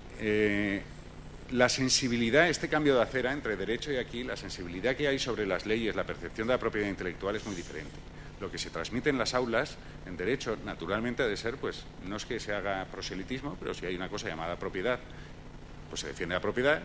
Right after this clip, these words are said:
y si hay una cosa llamada propiedad intelectual, pues se defiende la propiedad intelectual, sobre todo si el derecho está de ese lado. En cambio, en este, en este otro lado de la acera, pues casi, eh, me dicen: "Mira, te he traído la bolsa para los tomates que te van a tirar". Yo, <laughs> yo no,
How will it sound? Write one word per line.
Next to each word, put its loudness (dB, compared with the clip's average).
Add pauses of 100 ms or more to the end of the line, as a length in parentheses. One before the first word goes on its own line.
y -10
si -6
hay -4
una -6
cosa -6
llamada -4
propiedad -4
intelectual, -2
pues -6
se -8
defiende -8
la -6
propiedad -8
intelectual, -2 (280)
sobre -6
todo 0
si -2
el -2
derecho -4
está -4
de -2
ese -6
lado. 0 (440)
En -12
cambio, -2
en -8
este, -2 (100)
en -6
este -6
otro -2
lado 0
de 0
la 0
acera, -2
pues -6
casi, -2 (140)
eh, -2
me -6
dicen: -8
"Mira, -6
te -8
he -10
traído -2
la -2
bolsa -4
para -4
los -8
tomates -8
que -8
te -8
van -4
a -6
tirar". 0 (640)
Yo, -6 (400)
<laughs> -2 (680)
yo 8
no, 10